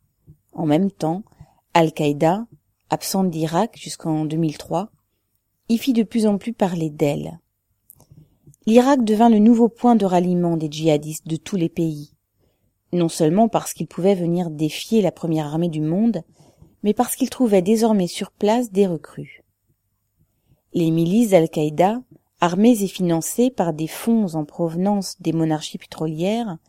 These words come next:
plongèrent l'Irak dans la guerre civile, en s'affrontant à des milices chiites tout aussi intégristes qu'elles. En deux mille six, l'Irakien Abu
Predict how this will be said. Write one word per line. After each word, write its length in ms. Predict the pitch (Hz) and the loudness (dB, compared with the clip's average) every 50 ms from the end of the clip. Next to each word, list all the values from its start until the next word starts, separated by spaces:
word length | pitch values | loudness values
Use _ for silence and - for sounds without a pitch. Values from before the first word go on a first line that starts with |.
| _ _ _ _ _ _ - _ _ _ _ _ _ | _ _ _ _ _ _ -20 _ _ _ _ _ _
plongèrent 480 | - 233 247 254 254 220 254 285 269 | 0 4 4 4 4 4 4 2 4
l'Irak 460 | 233 214 202 202 - 208 226 226 - | 4 2 0 0 0 0 -2 -2 0
dans 100 | - 185 | 0 2
la 120 | 165 165 165 | 2 2 0
guerre 200 | 160 175 175 - | -2 -4 -6 -6
civile, 580 | - - - 175 160 156 156 151 147 156 160 - _ _ _ _ _ _ _ _ _ _ | -8 -10 -10 -8 -8 -8 -8 -6 -6 -8 -10 -12 _ _ _ _ _ _ _ _ _ _
en 100 | - 180 | -8 -6
s'affrontant 680 | 165 - - 175 - - - 185 170 - - 202 220 226 | -4 -2 -2 -4 -4 -4 -8 -8 -8 -4 -2 0 2 2
à 80 | 208 180 | 2 0
des 140 | 156 165 165 | 0 -2 -2
milices 360 | 170 165 165 170 202 196 - | 0 0 0 -2 -2 -4 -4
chiites 720 | - - - 185 160 147 151 180 190 - _ - - - _ _ _ _ _ _ _ | -6 -6 -6 -6 -6 -6 -10 -12 -14 -14 _ -20 -20 -20 _ _ _ _ _ _ _
tout 200 | - 247 - 214 | -10 -6 -4 -4
aussi 260 | 190 - - - 214 | -4 -4 0 0 0
intégristes 640 | 180 165 - - 175 156 165 175 180 - - - - _ | 0 0 -2 -6 -8 -6 -4 -6 -8 -8 -12 -18 -14 _
qu'elles. 400 | - 147 131 117 110 - 160 - _ _ _ _ _ _ _ _ _ _ _ _ _ _ _ _ _ _ _ _ _ _ _ _ _ - _ _ _ _ _ _ _ _ | -8 -6 -6 -6 -10 -14 -16 -20 _ _ _ _ _ _ _ _ _ _ _ _ _ _ _ _ _ _ _ _ _ _ _ _ _ -20 _ _ _ _ _ _ _ _
En 140 | _ 175 175 | _ -6 -6
deux 140 | 165 160 160 | -4 -4 -4
mille 200 | 160 160 165 160 | -4 -4 -4 -6
six, 520 | - - - - 214 220 - - - - - _ _ _ _ _ _ _ _ _ | -8 -10 -8 -8 -8 -8 -8 -10 -10 -12 -16 _ _ _ _ _ _ _ _ _
l'Irakien 720 | 208 214 233 226 226 240 226 - - - 196 170 160 160 - - - | 0 2 2 4 4 2 -2 -2 -4 -4 -2 -2 -2 -2 -4 -4 0
Abu 340 | 208 214 208 196 208 202 | 0 0 0 0 -4 -6